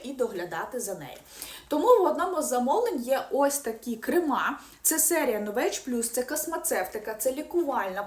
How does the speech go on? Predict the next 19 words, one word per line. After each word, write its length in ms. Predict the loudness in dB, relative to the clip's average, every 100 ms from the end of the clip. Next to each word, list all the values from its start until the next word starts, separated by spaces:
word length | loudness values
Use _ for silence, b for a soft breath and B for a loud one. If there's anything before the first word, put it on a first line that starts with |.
| -6
повністю 440 | -6 -4 -6 -6
серія, 440 | -2 0 0 0 -2 B B B
яка 720 | 0 0 2 2 4 4 2 B B
вирішує 560 | -2 0 2 -2 -2 -4
проблеми 640 | -4 -4 0 2 2 0
в 60 | -4
період 580 | 0 2 2 0 -2 -4
менопаузи, 1120 | -6 -2 -2 0 -4 -2 2 4 2 -2 -6 -6 B B _
пі-, 220 | -6 0 0
е, 80 |
час 420 | 0 2 2 2 0
менопаузи 760 | -2 -2 2 4 4 2 -4 -6
і 80 | -4
після 600 | -4 -4 -4 -4 -4 -6 -8 -8
менопаузи. 680 | -6 -6 -6 -4 -4 -4 -4
Тобто 160 | -4
такі 200 | -4 -6
три 260 | -4 -4 -2
періоди, 640 | 0 2 6 6 4 0